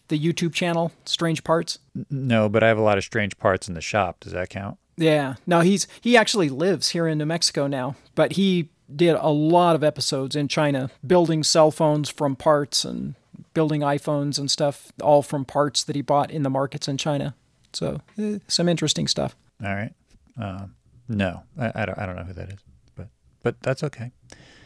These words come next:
Speaker 2: Uh, moving li-, right along, uh, if you go to India,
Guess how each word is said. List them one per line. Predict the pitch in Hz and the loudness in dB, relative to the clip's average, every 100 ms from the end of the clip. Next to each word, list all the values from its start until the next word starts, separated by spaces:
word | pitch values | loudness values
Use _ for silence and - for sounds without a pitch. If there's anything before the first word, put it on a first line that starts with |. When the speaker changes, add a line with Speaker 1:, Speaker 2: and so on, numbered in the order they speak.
| _ _ - | _ _ -4
Speaker 2:
Uh, | 139 143 | -2 0
moving | 127 143 147 139 | 2 2 4 4
li-, | 131 131 | 2 2
right | 123 127 | 2 2
along, | 117 131 131 110 110 - - | 2 0 2 0 -4 -8 -6
uh, | 104 104 | -4 -2
if | 110 | -2
you | 107 | 2
go | 120 | 2
to | 110 | 2
India, | 135 156 117 113 120 | 0 2 2 0 -4